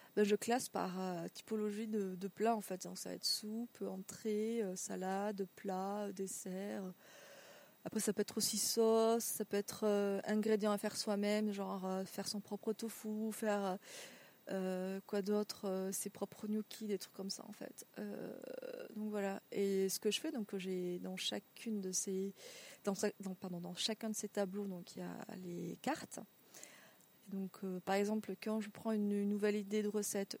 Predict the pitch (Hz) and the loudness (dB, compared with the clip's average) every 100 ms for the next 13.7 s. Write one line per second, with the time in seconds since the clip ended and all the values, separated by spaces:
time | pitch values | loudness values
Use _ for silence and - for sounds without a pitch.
0 | - 208 190 196 - 185 196 180 196 202 | -6 -4 -2 -2 -2 -2 -2 0 0 0
1 | 208 185 185 - 196 220 359 - _ _ | 0 -2 -2 -2 -2 -2 -4 -8 _ _
2 | - - 208 214 - 202 202 196 214 202 | -20 -4 4 4 4 2 2 4 4 4
3 | 190 180 175 175 175 202 233 - - - | 4 4 4 2 0 4 2 2 -4 -8
4 | - - - - - - - - - 190 | -20 -20 -18 -14 -14 -16 -20 -4 2 4
5 | 185 170 170 196 185 262 254 208 220 214 | 2 0 -2 -4 2 2 2 0 -2 0
6 | 196 190 - 240 - - 185 - - 190 | 0 0 2 2 2 -4 -6 -8 -8 -4
7 | 196 196 196 190 190 185 185 196 - 240 | 2 4 4 4 2 0 -2 -6 -6 -2
8 | 190 180 185 202 - 190 214 - 233 214 | 0 0 -2 -8 -12 2 2 4 2 2
9 | 202 196 190 180 180 180 175 180 185 185 | 0 0 -2 -2 -2 -4 -4 -4 -2 0
10 | 220 - 202 - - _ _ - _ _ | 0 0 -6 -6 -14 _ _ -20 _ _
11 | _ _ - - - - - - 208 196 | _ _ -2 -2 -12 -18 -20 4 4 6
12 | 233 233 214 208 233 - 226 - 240 - | 2 4 4 4 4 2 0 2 -2 2
13 | 185 180 190 208 220 202 | 0 2 2 4 6 4